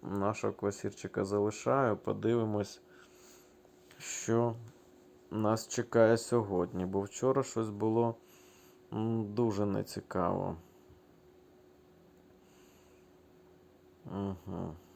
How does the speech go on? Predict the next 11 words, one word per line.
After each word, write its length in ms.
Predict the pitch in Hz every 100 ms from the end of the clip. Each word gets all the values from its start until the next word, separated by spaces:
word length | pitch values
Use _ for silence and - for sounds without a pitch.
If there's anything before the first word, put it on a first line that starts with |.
| - -
Начебто 580 | 107 104 107 117 - 110
і 120 | 110
фіолетові 880 | - - 113 123 135 131 98 95 92
є, 480 | - 98 98 104
і 40 | 101
трішки 460 | - 101 101 -
щось 280 | 98 107 98
жовтенького. 960 | 101 101 - 117 117 107 98 92 90 90 - - - - - - - - - - - - - - - - - - - - - - - - - - - - - - - - - - - -
Але 800 | 87 95 98 101 113 123 131 131 120 - - - - - - - - - - - -
все 320 | - - 107
так 500 | 104 - 104 107 -